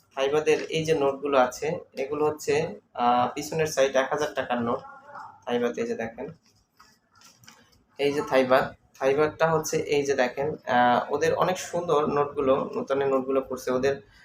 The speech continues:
যতগুলো সিরিজ আছে, আহ, নোটের সবগুলোই রানিং আছে, সব নোট চলে থাই বাতের।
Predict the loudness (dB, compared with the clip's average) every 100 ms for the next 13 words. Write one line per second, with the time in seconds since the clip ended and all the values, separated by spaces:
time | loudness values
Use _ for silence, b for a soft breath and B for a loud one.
0 | b 0 2 2 0 -2 -4 -2 2 2
1 | 2 0 -2 -2 2 4 4 0 -2 -4
2 | -2 0 0 -2 0 2 4 4 2 -2
3 | -4 -2 -2 0 -4 -2 -2 -2 0 0
4 | 0 -2 -6